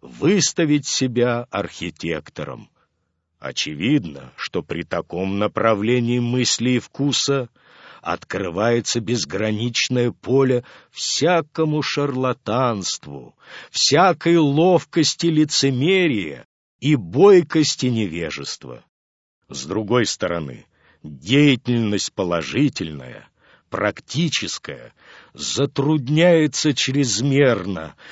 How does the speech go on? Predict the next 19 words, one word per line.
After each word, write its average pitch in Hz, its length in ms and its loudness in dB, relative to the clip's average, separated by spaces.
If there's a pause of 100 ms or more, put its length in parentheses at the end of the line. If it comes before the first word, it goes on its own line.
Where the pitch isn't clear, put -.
(160)
когда 135 400 4
она 135 160 2
совершается 131 1160 0 (240)
посреди 139 580 0 (140)
общего 147 540 0
настроения 131 1000 2 (300)
к - 80 -2
анализу 120 680 4
и 107 140 2
критике, 90 880 -6 (360)
к - 140 -12
поверке 170 760 4
всякого 165 600 2
дела 151 520 2 (220)
общими 156 640 4
началами, 139 1040 0 (300)
общими 180 540 4
фразами, 139 920 2 (220)
преобладающими 131 1300 4